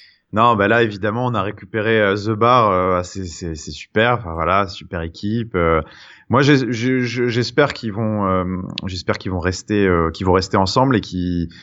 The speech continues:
et qu'ils les amènent pas à SmackDown pour les, pour éventuellement les séparer peut-être après, parce que c'est vrai qu'il y a, il, peut-être qu'il y aura embouteillage, parce que c'est vrai qu'il y a, il y a quand même beaucoup d'équipes de qualité maintenant. Il va falloir trouver des programmes pour tout le monde, donc, euh, à voir.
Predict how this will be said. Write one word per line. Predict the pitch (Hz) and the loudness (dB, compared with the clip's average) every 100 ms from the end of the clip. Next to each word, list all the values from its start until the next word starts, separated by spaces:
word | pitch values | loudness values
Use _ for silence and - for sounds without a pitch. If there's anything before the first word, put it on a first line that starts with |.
| - - _ | -20 -20 _
et | 98 | -14
qu'ils | - 98 90 | -6 0 4
les | 95 95 | 4 4
amènent | 95 98 98 | 4 4 2
pas | 107 | 2
à | 104 | 0
SmackDown | - 95 104 107 | -2 -2 0 0
pour | 101 95 87 | 0 -2 0
les, | 87 85 82 80 | 2 4 2 0
pour | 87 | -2
éventuellement | 85 82 85 92 | 0 0 2 2
les | 92 87 | 2 2
séparer | 98 80 90 98 101 | 0 2 2 2 0
peut-être | 90 95 - | -2 -6 -4
après, | 87 - 123 | -4 -2 -2
parce | 131 - | -2 -6
que | |
c'est | - 82 | -10 -6
vrai | 98 | -6
qu'il | - | -4
y | 82 | -4
a, | 80 82 | -4 -4
il, | 82 85 90 - - - - - - - _ _ | -8 -10 -10 -12 -12 -12 -14 -18 -20 -20 _ _
peut-être | 95 87 117 | -4 2 2
qu'il | - | 4
y | |
aura | 107 101 | 4 6
embouteillage, | 104 95 110 110 147 - | 4 0 4 6 6 2
parce | 92 | -10
que | 82 | -10
c'est | 98 | -4
vrai | 104 | -4
qu'il | 101 90 | -4 -4
y | 90 | -2
a, | |
il | 92 | -2
y | |
a | 87 | 0
quand | |
même | 98 | 0
beaucoup | 98 98 | -2 -4
d'équipes | 101 107 | -6 -4
de | 95 | -2
qualité | 92 104 95 143 | 2 2 4 4
maintenant. | 139 107 117 143 143 | 4 4 2 4 4
Il | 98 | 4
va | 92 | 2
falloir | 90 95 98 | 2 4 2
trouver | 95 95 98 | 2 -4 -2
des | 95 | 0
programmes | 101 95 104 104 | 2 2 2 0
pour | 95 | -6
tout | - | -4
le | 95 | -4
monde, | 113 127 | -2 -2
donc, | 90 85 | -4 -2
euh, | 87 | 0
à | 85 | 2
voir. | 85 110 147 | 4 4 2